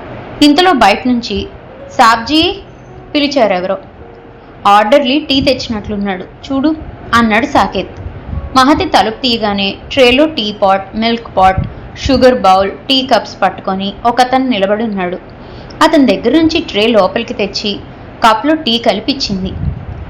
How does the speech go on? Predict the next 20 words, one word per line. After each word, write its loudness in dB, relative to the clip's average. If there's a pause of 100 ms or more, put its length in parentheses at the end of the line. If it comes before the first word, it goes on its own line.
(260)
టీ 6
తాగేసి 0 (140)
జంగల్ 2
బూట్స్ 0
వేసుకుంటున్న -4
సాకేత్తో, -2 (640)
"ఇది 2
మీ 8
యూనిఫామా? 2 (760)
వేరేగా 4
ఉందే?" 2 (600)
ఆసక్తిగా 2
అడిగింది. -2 (1120)
"ఈరోజు 4
క్రాస్ 4
కంట్రీ 2
ఉంది, -2 (160)
అంటే 2
బయట 2
ఆ 6